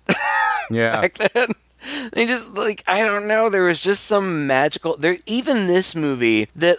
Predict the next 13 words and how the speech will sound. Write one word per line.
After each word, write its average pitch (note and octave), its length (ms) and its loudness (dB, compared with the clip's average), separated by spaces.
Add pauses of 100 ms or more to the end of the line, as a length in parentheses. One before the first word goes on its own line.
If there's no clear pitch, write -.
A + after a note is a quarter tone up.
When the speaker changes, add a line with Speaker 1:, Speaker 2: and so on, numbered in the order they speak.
Speaker 1:
ultimately F#3+ 540 2
is D3+ 160 0
pretty D3+ 300 0
silly, B2 680 4 (100)
there E3 300 2
are E3 80 2
just D#3+ 480 -4
some D3 760 0
magical B2 1160 0 (260)
moments. A#2 500 -2 (320)
Even, G#3+ 460 0 (400)
<sighs> - 420 -20
I, - 120 0